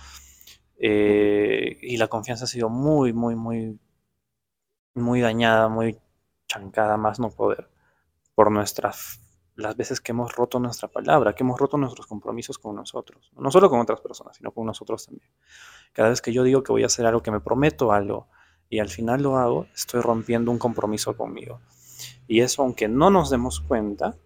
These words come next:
está causando que nuestra propia confianza también se quiebre. Entonces, ¿cuántas veces nos quejamos nosotros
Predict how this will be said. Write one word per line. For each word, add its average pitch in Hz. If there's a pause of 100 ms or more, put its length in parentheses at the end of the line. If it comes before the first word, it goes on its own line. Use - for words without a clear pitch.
está 113
causando 123
que 104
nuestra 104
propia 135
confianza 120
también 101
se -
quiebre. - (1080)
Entonces, 104
¿cuántas 135
veces 147
nos 117
quejamos 120
nosotros 113